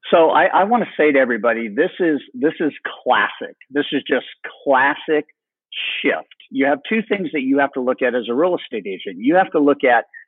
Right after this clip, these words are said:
transactions or relationships. So those are the only two things you can look at. And you can make a fortune either way. You can, you can pursue transactions and you can have that business and you can have that buyer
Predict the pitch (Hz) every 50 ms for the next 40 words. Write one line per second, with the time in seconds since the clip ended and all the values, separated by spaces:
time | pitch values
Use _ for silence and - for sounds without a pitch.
0 | _ - - - 123 110 104 98 127 131 151 165 - - 180 175 175 180 180 -
1 | - - _ 147 151 143 139 135 131 127 127 120 - - - 139 - - - -
2 | - - - 147 180 175 208 208 202 202 196 190 156 - 170 160 - 156 147 -
3 | 139 135 - 127 120 127 139 - - 117 - - - _ _ - - - - _
4 | _ _ _ - 135 127 123 160 196 - - 160 147 139 139 - - 135 - -
5 | - 202 214 202 - - 127 127 135 139 139 143 151 165 151 110 98 101 107 117
6 | 139 143 - 143 113 101 101 104 113 110 - 107 92 - - 110 101 - - 170
7 | 190 202 - - 175 165 160 147 - 110 107 107 107 - - 120 117 120 123 131
8 | - - - 120 120 113 113 123 127 120 - - 131 117 113 110 110 107 _ -
9 | - - 139 147 180 196 165 165 165 151 131 110 117 107 104 - - 101 110 123
10 | - - - 123 120 117 117 120 120 - - 117 110 110 110 - - 135 151 180
11 | 196 190 151 156 143 131 - - 120 113 113 113 110 110 117 117